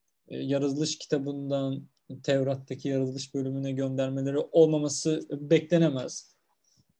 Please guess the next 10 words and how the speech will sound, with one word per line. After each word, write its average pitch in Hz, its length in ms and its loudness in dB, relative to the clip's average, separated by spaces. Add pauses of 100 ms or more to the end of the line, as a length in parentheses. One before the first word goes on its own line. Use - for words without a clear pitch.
(140)
Burada 180 560 4
da 220 360 2
robotlar, 185 600 4 (120)
hatta 165 260 2
metnin 175 320 4
kendisi 180 440 2
söylüyor 151 420 2
bunu. 220 320 -4 (160)
Yani 135 380 -4
adeta 165 720 4